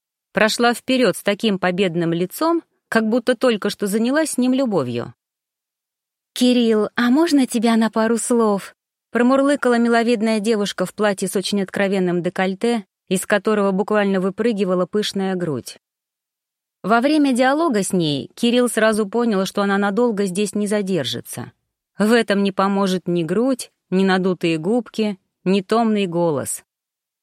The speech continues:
Видимо, девушки не осознают, что Кирилла не впечатлить пафосными разговорами о том, на скольких морях они побывали, какие дорогие подарки им дарили бывшие и как за них дерутся модельные агентства.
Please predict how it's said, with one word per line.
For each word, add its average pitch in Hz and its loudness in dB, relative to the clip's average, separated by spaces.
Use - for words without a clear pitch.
Видимо, 277 2
девушки 285 0
не 262 2
осознают, 262 0
что - -4
Кирилла 226 2
не 233 2
впечатлить 247 -2
пафосными 185 2
разговорами 180 0
о 170 0
том, 202 -2
на 175 2
скольких 180 -4
морях 190 0
они 156 -4
побывали, 160 -2
какие 240 0
дорогие 220 2
подарки 202 0
им 170 -2
дарили 175 0
бывшие 156 -4
и 233 2
как 226 0
за 202 2
них 208 0
дерутся 220 -2
модельные 208 0
агентства. 127 -8